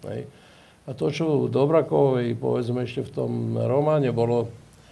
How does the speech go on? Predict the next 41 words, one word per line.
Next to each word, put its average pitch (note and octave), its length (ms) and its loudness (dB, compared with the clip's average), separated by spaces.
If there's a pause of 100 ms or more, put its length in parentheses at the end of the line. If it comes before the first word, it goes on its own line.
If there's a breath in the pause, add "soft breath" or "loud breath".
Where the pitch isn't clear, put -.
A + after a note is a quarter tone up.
(400 soft breath)
viac C#3+ 240 2
menej, B2+ 400 2 (160)
aspoň B2 280 0
na B2+ 120 4 (120)
začiatku, B2+ 440 -4
iba A#2 160 0
naznačené, A#2+ 720 0 (160)
že A2 120 -8 (880 soft breath)
najprv B2 280 -8
to B2 80 -4
vyzeralo B2 400 -2
naozaj A#2+ 400 -2
ako B2 160 -8
nejaký A#2 240 -10
letný B2 360 -4
tábor A#2+ 400 -2
a A#2 80 -2
potom A#2+ 280 -8
sa A2+ 160 -8
tak A2+ 160 -4
až A2 80 -8
postupne A#2+ 560 -8
sa A2 160 -8
to A2+ 80 -8
tak A2 160 -8
vyjavilo. A2+ 480 -6
Tak A2 240 -8
tu A3+ 120 -6
ona G#3 120 0 (240)
to B2 80 -2
pomenúva B2+ 560 0
v - 80 -14
podstate A#2+ 400 -4
od A#2 160 -2
prvej A#2 320 -4
do G#2+ 120 -6
po-, A2 240 -8 (760 loud breath)
do C3+ 80 -6
poslednej C#3 560 0
chvíle C3 320 0
ako, A#2+ 560 -2